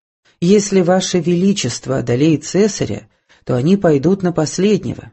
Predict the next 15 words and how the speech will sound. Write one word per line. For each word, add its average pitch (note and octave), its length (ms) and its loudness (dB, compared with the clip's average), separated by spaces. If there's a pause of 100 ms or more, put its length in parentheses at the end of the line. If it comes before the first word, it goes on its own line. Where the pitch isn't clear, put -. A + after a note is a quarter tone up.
(140)
Если D3 380 0
же C3 160 -2
цесарь E3 500 -2
одолеет B2 640 -4
нас, F3 460 -2 (360)
то C#3 140 2
они D#3 180 4
против G3+ 440 2
Вашего F3 420 2
Величества E3+ 680 0
пойдут D#3 440 0
от D#3 200 -4
страха F#3 480 0
перед E3 300 -2
цесарем, F#3 600 -2